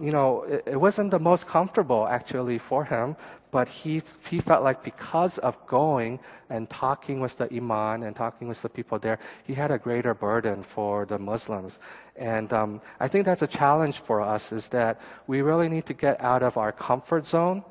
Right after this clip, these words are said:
um, out of our Christian world or our Christian bubble, and look at the fallen world around us. You know, are we allowing the Spirit of God to, um, make our hearts distressed and disturbed by the things we see?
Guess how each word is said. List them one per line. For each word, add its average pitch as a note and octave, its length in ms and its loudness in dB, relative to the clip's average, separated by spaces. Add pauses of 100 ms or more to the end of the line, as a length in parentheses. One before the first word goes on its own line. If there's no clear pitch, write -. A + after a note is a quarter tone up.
(340)
um, G#2+ 400 -6
out C#3 180 4
of C3+ 200 4
our A#2 580 4
Christian C3 580 -4
world B2+ 440 2
or A#2 60 0
our A2 160 -2
Christian A#2+ 420 -8
bubble, G#2+ 480 0 (280)
and A2 200 -4
look C3 180 -2
at B2+ 160 -2
the A#2 100 -4
fallen A2 520 0
world G#2+ 400 -2
around G#2 500 -4
us. F#2 280 -10 (300)
You B2 80 -6
know, A#2+ 100 0
are A#2+ 180 4
we C#3 140 4
allowing B2+ 580 4
the A2+ 100 -2
Spirit A#2+ 460 0
of A2 120 -6
God A2+ 360 2 (100)
to, G#2+ 260 -4 (420)
um, G2+ 420 -6 (280)
make A#2 240 -4
our A2+ 100 2
hearts A#2 360 0
distressed - 760 -6
and A2+ 120 -8
disturbed A2+ 560 0
by A2 140 0
the G#2+ 120 -6
things A2 360 -10
we G#2+ 100 -8
see? A#2 440 -8